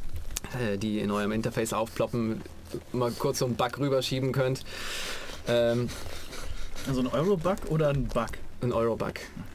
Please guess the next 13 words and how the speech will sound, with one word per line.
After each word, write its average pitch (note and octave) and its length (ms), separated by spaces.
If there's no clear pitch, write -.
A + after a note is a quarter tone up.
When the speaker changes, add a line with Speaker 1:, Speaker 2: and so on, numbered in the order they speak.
Speaker 1:
Äh, G#2+ 440
und A2 340
ja, A#2+ 260
zu D#3+ 420
auf A#2+ 580
die, B2 340
äh, A2+ 300
massiven B2+ 420
Plexiglasschleusen, A#2 1160
ähm, G#2 380
die A2+ 400
quasi A2 280
den G#2+ 380